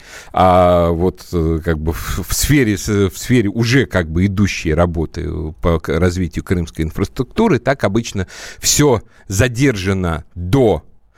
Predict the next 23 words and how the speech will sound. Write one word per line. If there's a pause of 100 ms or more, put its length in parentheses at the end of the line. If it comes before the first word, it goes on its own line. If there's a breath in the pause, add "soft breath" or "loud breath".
(360 soft breath)
а, (800)
окончания
строительства
моста. (260)
Все
так
и
говорят,
что
вот,
мост
построят,
тогда
все
будет
проще.
Но, (260 loud breath)
тем
не
менее,
дороги
потихонечку
строятся.